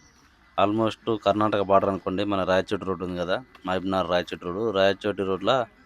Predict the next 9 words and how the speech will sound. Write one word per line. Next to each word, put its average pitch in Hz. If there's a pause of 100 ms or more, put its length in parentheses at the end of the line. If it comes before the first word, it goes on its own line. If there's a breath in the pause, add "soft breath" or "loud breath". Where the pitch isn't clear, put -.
(440)
మన 92 (100)
బార్డర్ 110
ఇవతలనే 120 (400)
కృష్ణా 120
నది 113
అవతల, 117
ఆ, 113
మన 95
మా 98